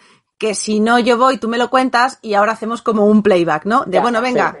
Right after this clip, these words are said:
Speaker 2: No, no,
Speaker 1: cuéntame
Speaker 2: no es tan
Speaker 1: aquello de
Speaker 2: natural.
Speaker 1: cómo te mudaste",
Speaker 2: No
Speaker 1: ¿no?
Speaker 2: es tan natural, ya, ya,
Speaker 1: <laughs> Sí.
Speaker 2: ya, ya, ya.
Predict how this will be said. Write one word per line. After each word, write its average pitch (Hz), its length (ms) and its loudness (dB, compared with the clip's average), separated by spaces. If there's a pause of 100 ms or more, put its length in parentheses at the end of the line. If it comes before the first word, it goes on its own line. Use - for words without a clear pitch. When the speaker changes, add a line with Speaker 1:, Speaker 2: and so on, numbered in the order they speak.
(140)
Speaker 2:
No, 175 40 -8
no, - 60 0
Speaker 1:
cuéntame 294 260 0
Speaker 2:
no 285 60 0
es - 40 -4
tan 285 120 2
Speaker 1:
aquello 262 240 2
de 240 80 2
Speaker 2:
natural. 240 80 0
Speaker 1:
cómo 269 200 0
te 277 100 2
mudaste", 254 580 2
Speaker 2:
No 185 60 2
Speaker 1:
¿no? 196 60 2
Speaker 2:
es - 60 0
tan 175 120 -4
natural, 156 600 0
ya, 147 240 2
ya, 143 220 -2
Speaker 1:
<laughs> - 20 0
Sí. 151 80 -2
Speaker 2:
ya, 143 140 0
ya, - 240 -6
ya. - 200 -6